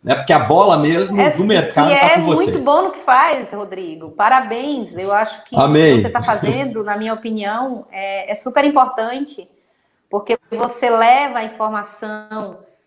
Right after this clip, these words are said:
Speaker 2: é, você leva a, ao vidreiro i-, informações, é, é, importantes pra o setor, não só no sentido do produto,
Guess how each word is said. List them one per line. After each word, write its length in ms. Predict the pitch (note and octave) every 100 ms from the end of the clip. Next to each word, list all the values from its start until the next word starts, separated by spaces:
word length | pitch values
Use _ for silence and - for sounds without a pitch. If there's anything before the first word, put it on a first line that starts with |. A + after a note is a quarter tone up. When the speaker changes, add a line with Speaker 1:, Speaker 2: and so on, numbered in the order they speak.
| _ -
Speaker 2:
é, 380 | F3 F#3 F3+
você 280 | F3 G3+ -
leva 600 | G#3 G#3+ B3+ C4 G#3 G3+
a, 600 | G3+ F#3+ - F3 F3+ E3
ao 200 | F#3 F#3+
vidreiro 760 | G3 E3+ F#3 A3 B3 A#3+ G3 E3 - _ _ _ -
i-, 200 | A3+ A3+
informações, 840 | A#3 B3 B3+ A#3+ B3+ B3+ C4 A#3 -
é, 1040 | G#3+ G#3+ G#3+ G#3 G3+ G3+ G3 - F#3+ G3 F#3+
é, 20 |
importantes 1120 | G#3+ G#3 C4 C4 - C4 D4+ E4+ - G3+ _
pra 200 | - G#3
o 40 |
setor, 680 | G#3 G#3 G3 G3+ G3+ A3+ G#3+
não 300 | G#3 A#3 D4+
só 640 | D#4 - B3 A#3 A3 G#3 - - -
no 80 | A3+
sentido 540 | C4+ C4 - C4+ A#3 - -
do 220 | G#3 A#3
produto, 920 | A3+ A3 G3 C4 C#4+ C4+ - F3+ E3